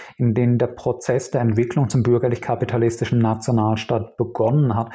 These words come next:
vor ihren Revolutionen, denn tatsächlich noch Feudalgesellschaften gewesen sind. England beispielsweise hat schon vor den, äh, Revolutionen des siebzehnten Jahrhunderts, hat schon vor den sechzehnhundertvierziger Jahren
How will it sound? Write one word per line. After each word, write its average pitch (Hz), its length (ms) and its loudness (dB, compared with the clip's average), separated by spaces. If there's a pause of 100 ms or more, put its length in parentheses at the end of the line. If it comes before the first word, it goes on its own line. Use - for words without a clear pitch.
(200)
vor 147 500 0
ihren 120 200 2
Revolutionen, 117 680 0 (280)
denn 113 160 0
tatsächlich 123 880 -2
noch 123 200 -2
Feudalgesellschaften 117 1300 -2
gewesen 110 400 -4
sind. 120 260 -8 (2250)
England 147 480 4
beispielsweise 123 840 -2
hat - 180 -8
schon 127 320 0
vor 143 720 0
den, 123 340 2
äh, - 140 -6
Revolutionen 120 800 0
des 117 160 -2
siebzehnten 120 420 0
Jahrhunderts, 117 500 2
hat 120 160 -4
schon 117 200 0
vor 139 320 2
den 131 160 2
sechzehnhundertvierziger 117 1080 0
Jahren 117 300 2